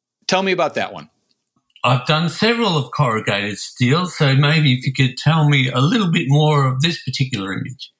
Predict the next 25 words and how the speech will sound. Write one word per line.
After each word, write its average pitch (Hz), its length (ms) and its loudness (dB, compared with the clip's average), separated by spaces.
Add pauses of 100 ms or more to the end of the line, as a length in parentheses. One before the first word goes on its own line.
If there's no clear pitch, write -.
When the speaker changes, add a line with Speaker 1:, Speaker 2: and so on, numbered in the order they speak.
(600)
Speaker 1:
This 208 220 4
is, 226 120 -2
it 185 180 -4
starts 202 420 -2
with 208 120 0
a 151 180 2
brick, 143 480 -2 (120)
uh, 151 360 0
area 160 300 2
on 139 220 -2
top, 160 360 0
which 143 160 -2
is 127 100 -2
only 139 160 0
about 123 160 0
halfway 135 420 0
through 123 180 -2
the 120 60 0
screen. 175 460 0
Then 139 200 0
there's 135 240 0
a 113 260 0 (200)
light 165 360 0
color 151 460 0
corrugated 143 760 0